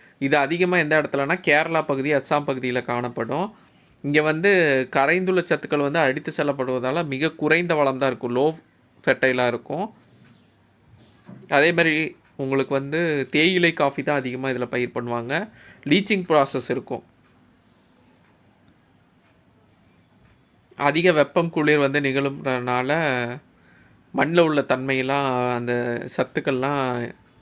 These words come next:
கீழே போயிரும். அதனால வந்து மண் வந்து மிக குறைந்த வளம் கொண்டதா இருக்கும். அடுத்து காடு, forest and mountain. இது வந்து அமிலத்தன்மை கொண்டது.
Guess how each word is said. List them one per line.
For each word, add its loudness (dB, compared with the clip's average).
கீழே 0
போயிரும். -2
அதனால -2
வந்து -6
மண் -6
வந்து -8
மிக -4
குறைந்த -2
வளம் -4
கொண்டதா -8
இருக்கும். -8
அடுத்து -4
காடு, 2
forest 2
and -4
mountain. -2
இது 0
வந்து 0
அமிலத்தன்மை 0
கொண்டது. -4